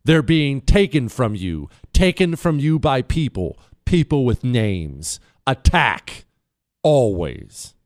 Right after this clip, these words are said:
All right. Well, on that sunny note, <laughs> we do have to talk about the loneliness epidemic. And I'm not gonna make this long, but apparently this is a real problem in society. New York has a,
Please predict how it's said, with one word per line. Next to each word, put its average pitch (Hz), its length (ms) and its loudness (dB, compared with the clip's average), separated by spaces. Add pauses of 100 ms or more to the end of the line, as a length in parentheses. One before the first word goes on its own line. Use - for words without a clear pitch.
(840)
All 170 80 -6
right. 135 220 -4 (720)
Well, 156 120 2
on 151 100 -2
that 180 200 -2
sunny 147 360 -2
note, 123 420 -2 (220)
<laughs> - 1120 -6
we 135 160 -2
do 165 160 0
have 156 140 -2
to 127 80 -12
talk 135 260 -2
about 120 300 -4
the 107 180 -6
loneliness 127 720 0
epidemic. 104 560 -4
And 151 60 2
I'm 160 80 2
not 214 180 2
gonna 196 160 0
make 170 220 0
this 139 200 -4
long, 98 540 -4 (320)
but 151 140 2
apparently 208 340 0
this 180 220 -4
is 156 160 -8
a 151 100 -4
real 160 220 0
problem 131 480 -2
in 110 80 -6
society. 113 580 -4
New 139 140 2
York 226 380 4
has 170 200 2
a, 151 100 2